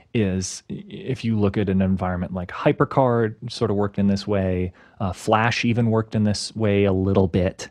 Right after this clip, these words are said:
at one time with a feature called Behaviors. Um, you can have these environments where you have your, your actual running game or system that you're building or playing with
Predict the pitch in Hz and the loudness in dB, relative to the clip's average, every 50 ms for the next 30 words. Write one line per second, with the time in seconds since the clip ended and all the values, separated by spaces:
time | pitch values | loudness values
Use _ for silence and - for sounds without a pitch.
0 | _ _ - 98 90 - 104 98 95 95 - - 98 92 92 92 85 - _ - | _ _ -12 -10 -8 -4 -2 0 0 0 0 0 0 0 0 -2 -4 -6 _ -10
1 | - - - - 98 - 95 92 - 92 90 - 104 95 - 95 95 95 90 92 | -10 -6 -4 -4 -4 -2 -4 -4 -4 -6 -6 -6 -8 -6 -4 -2 -2 0 0 0
2 | 95 90 87 85 - - - - - - - - - - - 123 101 95 92 92 | 0 0 -2 -2 -6 -8 -14 -20 -20 -20 -20 -20 -18 -8 -4 -2 0 2 0 0
3 | - - 123 120 - - 117 107 - - - 143 135 143 143 127 120 117 104 98 | 0 0 -2 -2 0 -2 -4 -4 -4 -4 0 2 2 2 2 2 0 -2 0 2
4 | 104 98 95 98 98 98 104 110 107 101 92 87 - - - 101 95 92 90 87 | 2 2 2 2 2 2 2 2 2 2 0 -2 -6 -6 -2 0 0 0 0 -2
5 | 85 95 95 85 - - 92 90 85 92 98 92 90 90 90 90 90 90 - - | -2 -4 -4 -4 -2 -2 -2 -2 -2 -2 -2 0 0 0 0 0 -2 -4 -6 -10
6 | - - - - _ - 104 - - 98 101 101 - - 107 98 95 90 90 90 | -20 -20 -20 -12 _ -4 -2 -2 -2 -2 -4 -4 -2 -2 0 0 0 0 -2 0
7 | 87 95 98 101 98 98 95 95 92 92 90 92 - _ _ _ _ _ - 113 | 2 4 4 6 6 6 4 4 2 2 0 -2 -6 _ _ _ _ _ -8 -4
8 | 107 117 107 101 101 101 98 92 87 - - - 135 - - 113 101 98 92 95 | 0 2 4 6 6 6 4 4 2 2 2 2 2 2 2 2 4 4 2 0
9 | - - 92 101 98 101 104 98 92 90 90 87 87 87 - - - _ _ - | -2 -4 -4 -4 -2 0 0 0 2 2 2 0 0 -4 -6 -14 -20 _ _ 2
10 | 117 107 104 107 101 95 92 92 - - 113 101 98 101 98 95 - - - | 4 4 4 4 4 4 2 0 0 0 2 2 4 4 2 2 0 -4 -8